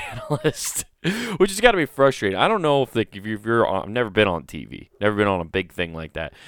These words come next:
but I wonder if you can see, like, in the corner, like, what the graphics are up in front of you <laughs> while it's happening, 'cause wouldn't that just piss you off? You're in the middle of making a, what you feel like is a great point. You're fucking nailing it, just doing well,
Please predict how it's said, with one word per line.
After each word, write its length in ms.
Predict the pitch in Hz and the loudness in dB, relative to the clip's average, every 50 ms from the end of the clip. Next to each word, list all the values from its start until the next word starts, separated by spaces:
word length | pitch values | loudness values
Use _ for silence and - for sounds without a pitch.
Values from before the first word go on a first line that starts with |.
| - 143 - | -20 -20 -4
but 120 | - 107 113 | 4 6 6
I 20 | |
wonder 220 | 120 135 147 151 | 6 8 4 2
if 80 | 147 135 | 0 -2
you 80 | 131 120 | -4 -8
can 100 | 101 87 | -8 -10
see, 300 | - - - 104 101 95 | -10 -10 -8 -6 -6 -2
like, 280 | 90 87 85 80 - - | -2 -2 -2 -2 -6 -12
in 120 | - 92 | -10 -10
the 80 | 87 85 | -10 -10
corner, 300 | - - 90 87 85 82 | -6 -4 -4 -4 -4 -4
like, 160 | 80 78 - | -6 -6 -6
what 100 | 78 78 | -8 -10
the 80 | - | -10
graphics 500 | 76 - 82 82 82 82 - 92 85 - | -8 -6 -6 -6 -6 -6 -6 -8 -6 -4
are 200 | - 85 85 82 - | -2 -2 -2 -2 -4
up 180 | - 85 - - | -6 -10 -10 -12
in 120 | 87 80 | -14 -14
front 260 | 78 - 80 82 80 | -12 -10 -10 -10 -8
of 60 | 82 85 | -10 -8
you 240 | 90 98 104 110 120 131 _ | -6 -6 -6 -8 -10 -16 _
<laughs> 80 | _ | _
while 500 | _ 113 120 117 101 95 95 87 90 82 | _ 0 0 0 2 4 4 4 4 4
it's 100 | - - | 2 0
happening, 560 | - 90 85 87 - 104 104 104 107 110 113 - - 131 147 165 170 151 131 | 0 0 0 2 0 -4 -4 -4 -4 -4 -6 -12 -18 -20 -18 -14 -14 -14 -4
'cause 160 | - 127 117 | -4 2 4
wouldn't 160 | 131 160 202 202 | 6 4 6 6
that 160 | 180 127 104 | 4 2 2
just 160 | 107 - - | -2 -8 -4
piss 260 | - 120 110 - - | -2 -2 -2 -2 -2
you 80 | 98 92 | -2 0
off? 180 | 92 98 104 | 0 0 -2
You're 100 | - 127 | -2 -6
in 40 | 120 | -6
the 60 | 107 | -4
middle 180 | 101 107 104 101 | -2 0 0 0
of 60 | 101 | 0
making 240 | 101 98 95 95 82 | 0 -2 -2 -2 -6
a, 120 | 82 95 - - 101 | -6 -10 -10 -4 -2
what 160 | 104 95 - | -2 -2 -2
you 100 | 90 87 | -6 -12
feel 260 | - - - 92 90 | -12 -6 -4 -2 -2
like 200 | 85 85 82 - | -2 -2 -4 -6
is 80 | - - | -6 -8
a 80 | 87 | -8
great 440 | 80 - - 101 107 127 131 110 - | -6 -4 -2 2 4 4 2 2 -2
point. 300 | - - 101 95 85 65 | -8 -8 -8 -8 -8 -10
You're 100 | - - | -12 -18
fucking 520 | - _ 120 107 - - 85 80 82 82 90 | -6 _ -2 -2 -2 -4 -12 -12 -12 0 2
nailing 440 | 98 101 95 90 82 80 71 62 | 4 6 6 4 2 -2 -8 -12
it, 140 | 62 - - _ - - - _ | -16 -20 -20 _ -20 -20 -12 _
just 160 | 107 104 92 | -10 -6 0
doing 240 | 110 117 113 104 104 | 2 2 2 4 2
well, 180 | 104 92 - | 2 2 2